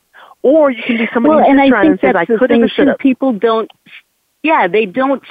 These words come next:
Speaker 2: see what they give to themselves as an investment, just as you would invest in stocks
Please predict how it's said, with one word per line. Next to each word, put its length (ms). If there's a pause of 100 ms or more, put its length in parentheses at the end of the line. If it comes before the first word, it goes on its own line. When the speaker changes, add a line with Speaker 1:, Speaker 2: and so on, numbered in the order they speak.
(140)
Speaker 2:
see 360 (420)
what 400
they 160
give 300
to 100
themselves 680 (140)
as 220
an 100
investment, 720
just 260
as 140
you 120
would 120
invest 460
in 160 (120)
stocks 400